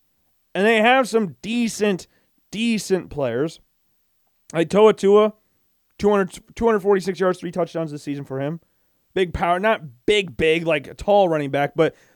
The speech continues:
five nine, about two hundred twenty pounds, stocky guy, runs hard. But yeah, yeah, I, Iowa, the over-under is freaking thirty-nine.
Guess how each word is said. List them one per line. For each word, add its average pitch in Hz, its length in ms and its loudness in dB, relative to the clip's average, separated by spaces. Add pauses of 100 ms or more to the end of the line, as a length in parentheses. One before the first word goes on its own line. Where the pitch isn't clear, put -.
(120)
five 226 300 4
nine, 214 380 0 (300)
about 165 140 -2
two 202 80 0
hundred 185 180 0
twenty 185 200 0
pounds, 180 360 -2
stocky 202 560 -2
guy, 196 340 2 (340)
runs 196 280 2
hard. 202 360 4 (1300)
But 127 260 -6
yeah, 110 260 -4
yeah, 120 200 -2
I, 120 180 -6 (440)
Iowa, 151 540 0 (480)
the 131 240 -10
over-under 160 840 -2 (560)
is 117 160 -12
freaking 143 340 -10
thirty-nine. 147 880 -4